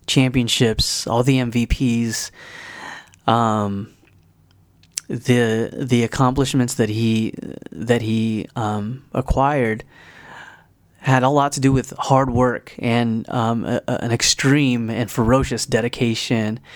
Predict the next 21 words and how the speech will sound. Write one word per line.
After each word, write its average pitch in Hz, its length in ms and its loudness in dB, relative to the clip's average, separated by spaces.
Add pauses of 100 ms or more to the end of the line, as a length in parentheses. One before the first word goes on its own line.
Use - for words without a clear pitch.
(760)
um, 110 440 0 (180)
to 135 140 2
his 113 140 -2
passion 123 440 0
and 113 160 -2
to - 160 2
the 117 140 0
things 135 300 2
that 123 120 0
he 113 100 2
loved. 117 500 0 (280)
Um, 110 360 0
and 117 120 2
it's 113 140 -2
not 135 200 4
just 123 220 0
basketball. 110 680 0
It's, 110 380 -6 (240)
it, - 260 -2
it, - 160 -8
it's, - 320 -4